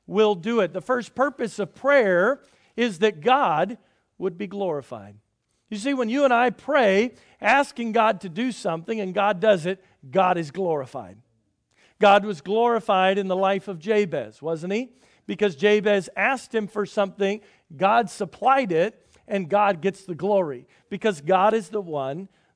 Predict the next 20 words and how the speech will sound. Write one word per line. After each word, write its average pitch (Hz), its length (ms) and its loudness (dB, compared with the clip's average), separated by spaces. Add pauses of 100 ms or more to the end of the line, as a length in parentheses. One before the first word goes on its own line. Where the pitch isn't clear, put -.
that 202 120 -12
does 147 280 -8
the 180 100 -10
work. 214 280 0
So - 140 -4
when 214 220 -2
we 208 140 -2
pray, 247 760 2 (380)
one 202 180 2
of 269 60 2
the 269 100 2
purposes 226 640 -4
of 185 220 -8
prayer 202 600 -2
is 208 200 -6
to 208 100 -10
bring 165 300 -8
glory 208 420 -6
to 208 160 -10
God. 156 320 -8